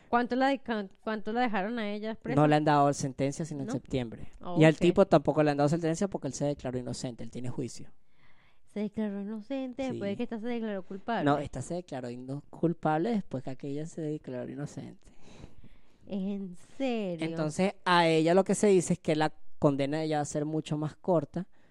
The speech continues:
Speaker 2: porque se declaró culpable y pues está cu-, eh, eh,
Speaker 1: Cooperando.
Speaker 2: confesando. Entonces el otro, que no está confesando, le han dado por la nuca como setenta años.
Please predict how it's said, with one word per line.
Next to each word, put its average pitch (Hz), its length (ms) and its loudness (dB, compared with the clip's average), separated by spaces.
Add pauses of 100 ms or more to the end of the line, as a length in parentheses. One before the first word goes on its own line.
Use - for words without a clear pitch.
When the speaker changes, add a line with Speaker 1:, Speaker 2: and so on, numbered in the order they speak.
(120)
Speaker 2:
porque 143 240 -2
se 139 140 0
declaró 131 420 0
culpable 160 600 4
y - 20 0
pues 135 180 -4
está 120 200 -6
cu-, - 260 -16
eh, 139 340 0 (240)
eh, 123 480 -6
Speaker 1:
Cooperando. 202 320 2
Speaker 2:
confesando. 151 680 2 (1080)
Entonces 143 420 4
el 160 160 8
otro, 160 340 6
que 139 280 0
no 131 120 -2
está 135 220 -2
confesando, 170 640 0
le 160 100 0
han 170 140 0
dado 165 120 -2
por 180 140 2
la 180 160 0
nuca 160 360 -2
como 185 240 2
setenta 147 640 -2
años. 127 280 -8